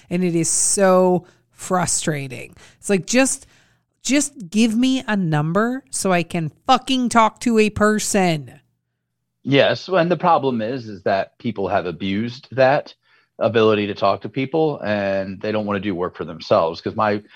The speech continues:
Speaker 2: my suggestion, and this works, uh, quite a bit, but you have those frequently, you know, those F A Qs
Speaker 1: Mm-hmm.
Speaker 2: for your business. Like, if people are constantly asking about your hours or,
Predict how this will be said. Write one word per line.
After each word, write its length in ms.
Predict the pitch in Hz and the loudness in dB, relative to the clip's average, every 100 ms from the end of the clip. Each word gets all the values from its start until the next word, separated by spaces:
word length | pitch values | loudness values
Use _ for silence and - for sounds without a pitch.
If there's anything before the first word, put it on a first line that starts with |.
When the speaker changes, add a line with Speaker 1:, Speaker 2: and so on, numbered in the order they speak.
| - - | -20 -2
Speaker 2:
my 160 | 160 | 0
suggestion, 520 | 160 127 110 131 226 208 | 0 -2 -2 -2 -2 0
and 200 | 208 196 | 2 2
this 160 | 175 | 2
works, 420 | 110 107 - - - | 2 -2 -2 -12 -4
uh, 240 | 110 104 98 | 0 0 -2
quite 260 | - 113 98 | 0 2 2
a 60 | |
bit, 320 | 85 95 123 | -2 -2 -2
but 160 | 143 127 | 0 -2
you 120 | 127 | 0
have 260 | 135 147 127 | 0 0 0
those 240 | 120 107 | -2 -4
frequently, 720 | - 110 104 101 101 95 90 | -8 -10 -8 -6 -4 -4 -6
you 180 | 104 98 | -6 -4
know, 120 | 104 | -2
those 140 | 101 101 | -2 0
F 180 | 113 117 | -2 0
A 120 | 101 | -2
Qs 460 | - 120 98 131 - - | -2 -2 -2 -6 -12 -18
Speaker 1:
Mm-hmm. 280 | 185 175 196 | -10 -6 0
Speaker 2:
for 300 | 113 104 101 | 2 2 2
your 220 | 95 98 | 0 -2
business. 580 | 90 104 101 95 98 - _ _ - | -2 -4 -4 -8 -8 -14 _ _ 0
Like, 220 | 110 107 | 0 2
if 180 | 135 127 | 2 2
people 260 | - 165 165 | 0 2 2
are 120 | 139 | 2
constantly 600 | - 120 123 - 123 120 | -2 -4 -4 -4 -6 -6
asking 440 | 87 104 101 120 | -4 -6 -6 -6
about 320 | 104 101 98 101 | -2 2 0 0
your 260 | 101 98 | -2 0
hours 500 | - 101 90 64 69 - | 0 2 0 -4 -14 -4
or, 480 | 98 98 95 92 | 2 2 2 0